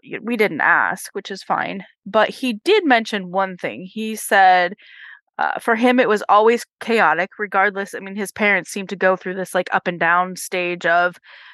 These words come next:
you know, where things were really scary, but then they also went through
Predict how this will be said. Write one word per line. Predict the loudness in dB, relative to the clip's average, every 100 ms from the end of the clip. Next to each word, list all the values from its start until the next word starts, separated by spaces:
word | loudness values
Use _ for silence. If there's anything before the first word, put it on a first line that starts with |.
| _
you | -6
know, | -4
where | -2 -2
things | -4 -8
were | -8
really | -2 -2
scary, | -2 0 2 2
but | 0
then | -4 0
they | 0
also | 0 0 -2 -2 -6 -18 -20 -20 _ _ _ -20 -20 _ _ _ _
went | -8 0 0 0
through | -4 -2 -2 -4 -10